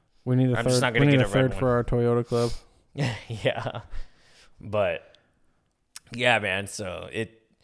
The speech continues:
Speaker 2: yeah, nothing compares to that
Speaker 1: No.
Speaker 2: song
Speaker 1: No.
Speaker 2: for him.
Speaker 1: No, he's good. You
Speaker 2: Yeah.
Speaker 1: wanna, uh, you wanna go ahead and do final thoughts on this beer?
Speaker 2: Yeah.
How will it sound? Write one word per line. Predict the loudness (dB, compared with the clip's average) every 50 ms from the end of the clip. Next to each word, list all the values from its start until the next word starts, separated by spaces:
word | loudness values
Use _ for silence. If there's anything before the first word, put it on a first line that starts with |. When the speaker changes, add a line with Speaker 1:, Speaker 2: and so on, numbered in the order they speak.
| _ _ _ _ _ _ _ _ _ _ _ _ -20 -14
Speaker 2:
yeah, | -12 -12 -12 -14 -18 -20 -20 _ _ _ _ _ _ _ _
nothing | -10 -10 -10 -10 -12 -14 -12
compares | -16 -12 _ -10 -10 -10 -12 -12
to | -10
that | -10 -12 -12 -12 _ _ _ _ _ _ _ _ _ _ -2
Speaker 1:
No. | -2
Speaker 2:
song | -2 -2 -4 -8 -8 -12 -14 -18 -20 _ _ _ _ _
Speaker 1:
No. | -6 -4 -4 -2 -4
Speaker 2:
for | -4
him. | -6 -8 -10 -16 -18 -18 -18 -20 -20 -20 -20 -20 _ -20 -20 -20 _ _ _
Speaker 1:
No, | -4 -4 -2 -2 -2 -4
he's | -4 -4 -6 -6
good. | -8 -8 -6 -6 -6 -8 -10 -16 _ -16
You | -6 0 2
Speaker 2:
Yeah. | 4 6
Speaker 1:
wanna, | 6 4 4 6 4
uh, | 4 6 6 4 4 2 0 -2 -4 -12 _ _ _ _ _ _ _
you | -4
wanna | -4 -2 2
go | 2
ahead | 2 2 2
and | 2
do | 0 -2
final | 0 0 0 0 2
thoughts | 2 0 0 0 0
on | -2 -4
this | -4 -2
beer? | -2 -2 -2 -4 -8 _ _ _ _ -20 _ _ _
Speaker 2:
Yeah. | -4 6 8 8